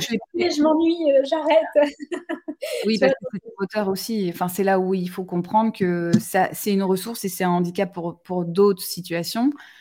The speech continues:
Speaker 1: Comme on l'a compris, tu t'es rendu malade pour réussir ton entreprise. On sent bien que, euh, stagner, euh, rester au même endroit, ne pas évoluer, c'est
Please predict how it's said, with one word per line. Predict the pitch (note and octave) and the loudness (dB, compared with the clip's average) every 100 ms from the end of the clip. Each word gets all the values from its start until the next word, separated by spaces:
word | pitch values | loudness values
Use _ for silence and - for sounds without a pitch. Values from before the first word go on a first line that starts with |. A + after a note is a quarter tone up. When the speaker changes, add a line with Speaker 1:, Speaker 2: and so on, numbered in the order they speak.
| _ - - | _ -20 -4
Speaker 1:
Comme | F3+ | 2
on | F#3 | 4
l'a | F3+ | 2
compris, | F3+ F3+ A#3+ | 0 0 0
tu | A3+ F3+ | 0 -2
t'es | F3+ | 0
rendu | F3+ F3 F3 | 2 2 2
malade | F3+ F#3+ G3 | 2 2 0
pour | F#3 F3 | -2 -2
réussir | F3 F3 F#3 | -2 -4 -8
ton | F3+ | -4
entreprise. | E3+ E3 E3+ - A#3 | -4 -4 -6 -4 -4
On | G#3 | -2
sent | F3 F3 | -4 -4
bien | E3+ G#3 | -2 -2
que, | A3 F#3 E3 E3 - - _ - | -2 -2 -2 -4 -10 -20 _ -4
euh, | E3+ | -2
stagner, | E3 - F3+ F#3+ G#3+ C4+ C#4+ _ _ _ - | -2 0 2 4 6 4 2 _ _ _ -6
euh, | E3+ E3 E3 | -4 -4 -4
rester | F3+ F#3+ - | -2 -2 2
au | G3+ | 4
même | F#3 F#3 | 4 2
endroit, | F#3 F3 G3 A#3 B3 | 0 2 2 4 2
ne | G#3 | 2
pas | G3 G3 | 2 2
évoluer, | F#3 F3+ F3+ F3+ A3+ B3 | 2 2 2 0 0 -2
c'est | - F3+ | -4 -12